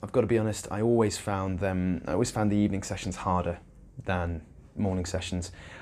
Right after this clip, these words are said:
I always felt less fresh, like I had less energy to bring to it, and the results were just never as good in my mind. But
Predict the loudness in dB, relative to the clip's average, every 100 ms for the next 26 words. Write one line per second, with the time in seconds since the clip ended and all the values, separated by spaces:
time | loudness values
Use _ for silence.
0 | 4 6 6 4 2 2 -4 6 6 6
1 | 2 0 -4 -18 -20 -6 -4 -2 -2 -2
2 | -2 -2 0 0 0 -4 -2 -2 0 0
3 | 0 -4 -18 -20 -18 -2 6 8 10 10
4 | 8 4 -4 -2 -2 -2 -4 -2 -4 -4
5 | -8 -6 -4 -4 -4 -6 -10 -18 -18 -18
6 | -16 -18 -18 -20 -20 -20 12 12 12